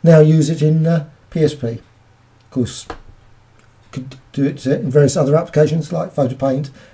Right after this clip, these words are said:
and Painter and other things. You might, in that case, actually have to convert it to tif format if you're using an earlier version of Painter.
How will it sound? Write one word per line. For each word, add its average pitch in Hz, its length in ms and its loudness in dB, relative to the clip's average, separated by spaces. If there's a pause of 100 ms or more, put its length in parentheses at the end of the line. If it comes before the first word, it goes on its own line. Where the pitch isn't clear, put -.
(120)
and 135 360 -6
Painter 123 400 0
and 123 180 0
other 165 140 -4 (120)
things. - 80 -12 (160)
You 165 120 6
might, 180 300 6
in 151 120 0
that 180 200 -2
case, 185 260 0
actually - 220 -8
have 131 100 -6
to - 80 -14
convert 135 420 -6
it - 180 -14
to 135 280 -2 (260)
tif 147 220 -2
format 117 380 -4
if - 100 -14
you're 127 160 0
using 123 300 -2
an 143 200 -8
earlier 123 220 -2
version 123 320 -10
of - 80 -14
Painter. 117 320 -12